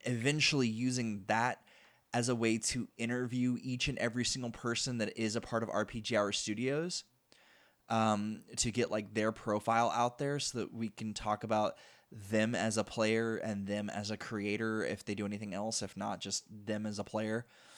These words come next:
Um, but that's kinda, like, the only real hopes and goals,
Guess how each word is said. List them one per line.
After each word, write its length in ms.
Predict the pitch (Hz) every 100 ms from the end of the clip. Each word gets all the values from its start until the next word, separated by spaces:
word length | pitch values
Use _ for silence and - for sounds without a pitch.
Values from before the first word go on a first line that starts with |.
| - - _
Um, 520 | 110 101 98 107 117 -
but 80 |
that's 160 | 113 113
kinda, 200 | 135 127
like, 160 | 120 -
the 120 | 110
only 180 | 107 104
real 480 | 98 110 127 107 - _ _ _ _ _ _ -
hopes 400 | - 120 - 117
and 140 | 110
goals, 480 | 104 110 127 139